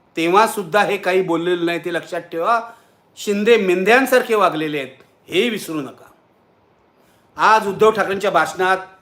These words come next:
हीच आग होती. म्हणून मला असं वाटतं, हे भाषण, आजचं जे भाषण छोटं असलं तरीसुद्धा मैलाचा दगड ठरणार आहे आणि यापुढे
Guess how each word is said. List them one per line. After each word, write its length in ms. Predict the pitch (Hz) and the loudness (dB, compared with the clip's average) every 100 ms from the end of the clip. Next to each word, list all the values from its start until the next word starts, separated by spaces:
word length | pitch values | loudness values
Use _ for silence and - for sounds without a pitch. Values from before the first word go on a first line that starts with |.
| _ _ _ _ _ | _ _ _ _ _
हीच 300 | - 269 294 | -2 2 4
आग 220 | 277 254 208 | 4 4 4
होती. 420 | 170 - - - _ _ _ _ _ _ _ _ - | -2 -6 -18 -20 _ _ _ _ _ _ _ _ -10
म्हणून 220 | 131 226 | -2 0
मला 200 | 226 196 | 2 4
असं 180 | 170 165 | 2 0
वाटतं, 380 | 143 - 147 175 - _ _ _ _ _ - | -2 -4 -10 -10 -14 _ _ _ _ _ -2
हे 120 | 175 | -2
भाषण, 540 | - 143 143 220 233 277 - _ _ _ _ _ _ _ _ _ | 0 -2 0 0 -2 -4 -16 _ _ _ _ _ _ _ _ _
आजचं 260 | - - 254 | -8 0 0
जे 140 | 240 | 2
भाषण 360 | 196 165 - 147 - | 2 2 0 -8 -4
छोटं 300 | 196 196 240 | -2 4 4
असलं 420 | 190 156 143 131 - _ _ _ - | 4 -2 -6 -8 -14 _ _ _ -2
तरीसुद्धा 460 | 165 202 202 170 185 | -2 0 -2 0 2
मैलाचा 500 | 170 160 165 165 151 | 2 2 2 2 -2
दगड 320 | 131 139 208 | -4 -4 -4
ठरणार 380 | 175 170 170 160 | -2 -2 -2 -2
आहे 120 | 165 - _ _ - | -8 -16 _ _ -8
आणि 300 | 147 156 156 | -4 -2 2
यापुढे 520 | 185 220 208 208 | 4 4 2 4